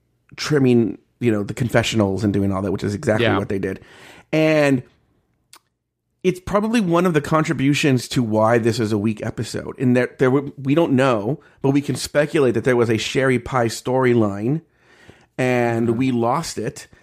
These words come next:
Speaker 1: And so now there's sort of this floating mass of an episode that has no real storyline.
Speaker 2: And it doesn't do Britta any service, because even if it was Britta and Sherry feeling like they had to carry Aiden,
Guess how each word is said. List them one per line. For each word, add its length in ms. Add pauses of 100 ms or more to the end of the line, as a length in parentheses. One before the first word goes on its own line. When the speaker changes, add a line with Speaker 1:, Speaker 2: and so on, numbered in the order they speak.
(120)
Speaker 1:
And 160
so 140
now 320
there's 200
sort 200
of 100
this 220
floating 800
mass 320
of 100
an 80
episode 380
that 120
has 240
no 240
real 440
storyline. 920 (440)
Speaker 2:
And 120
it 100
doesn't 380
do 300
Britta 500
any 200
service, 600
because 880 (680)
even 300
if 140
it 160
was 200
Britta 420 (100)
and 220
Sherry 540
feeling 420
like 220
they 180
had 200
to 60
carry 500
Aiden, 480